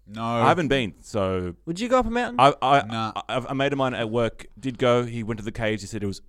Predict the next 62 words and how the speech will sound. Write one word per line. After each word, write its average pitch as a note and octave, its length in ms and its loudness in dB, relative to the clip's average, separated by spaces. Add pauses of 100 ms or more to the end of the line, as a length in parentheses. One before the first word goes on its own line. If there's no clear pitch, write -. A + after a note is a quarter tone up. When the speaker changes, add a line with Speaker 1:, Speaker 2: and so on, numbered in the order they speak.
(140)
Speaker 2:
absolutely G#2 400 -6
amazing. E2+ 340 -14 (880)
Speaker 3:
Do E3+ 80 -2
you G3 80 2
feel F#3+ 140 4
bad D#3 280 8
for F3 100 -8
not E3 160 0
going? G3+ 360 -2
Speaker 2:
A B2+ 80 2
little G3+ 220 0
bit, B2 240 0 (320)
'cause C#3+ 160 -2
we, D#3+ 160 2
Speaker 3:
Okay. G#2 100 -2
Speaker 2:
we, D3 140 0
we C#3 160 -4
basically C#3+ 420 -2
had A#2+ 180 -2
planned B2 300 -4
it F#2+ 180 -6
and A2 160 -4
literally C3 320 -4
went A2 200 -4
to - 80 -12
click - 300 -8
book, A2 380 -6
and G#2 140 -10
we're G#2+ 60 -8
like, G#2+ 220 -8
"Well, A#2+ 200 0
we A#2+ 120 -6
don't C3+ 260 -2
know. A#2+ 140 -2
If A2+ 140 -6
the B2+ 80 -6
weather's C3 260 -6
shit, - 240 -10
they A2 100 -6
cancel G2+ 420 -8
it, - 140 -8 (360)
and F#2+ 80 -8
I G2 60 -4
don't B2+ 160 -2
know C3 80 0
what, A#2+ 140 0
what, A2+ 340 -4
what A2 100 -6
we're G2+ 60 -4
gonna G2 160 -6
be F#2+ 100 -6
doing G2 420 -8 (360)
those A2 160 -2
Speaker 3:
Mm. A#2+ 40 -8
Speaker 2:
couple A2+ 180 0
of G2 80 -4
days. G2+ 260 -2
If A#2 140 -12
we C3 80 -2
wanna A#2 240 -2
just, G2+ 260 -10
like, G2 340 -8